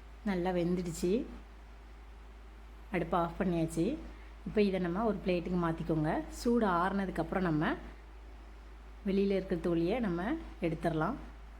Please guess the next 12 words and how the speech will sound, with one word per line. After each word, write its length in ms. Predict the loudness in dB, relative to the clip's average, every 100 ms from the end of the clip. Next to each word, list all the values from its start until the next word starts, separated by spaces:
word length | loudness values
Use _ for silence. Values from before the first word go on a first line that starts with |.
| -6
இப்போ 120 | -2 0
சூடு 200 | 2 4 2
நல்லா 200 | 2 4 4
ஆறிடுச்சு. 340 | 4 0 0 0
நம்ம 140 | 0 0
ஸ்பூன் 260 | 2 2 4
எதுவுமே 240 | 2 0 0
தேவையில்ல. 320 | 2 2 2 2 2
கையை 200 | 2 2
வச்சு 160 | 2 0 0
உரிச்சாலே 460 | 0 2 4 4 2 -4 -12 -8 -2
அந்த 120 | 0